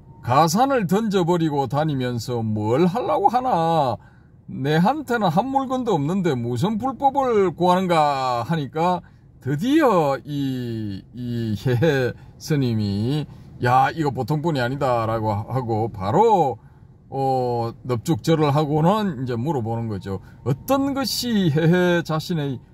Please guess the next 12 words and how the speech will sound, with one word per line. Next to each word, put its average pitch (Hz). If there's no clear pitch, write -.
보배 185
창고입니까? 151
어떤 123
것이 277
저, 254
저 196
자신의 202
보배 139
창고입니까?" 139
이 156
말이죠, 107
그죠? 98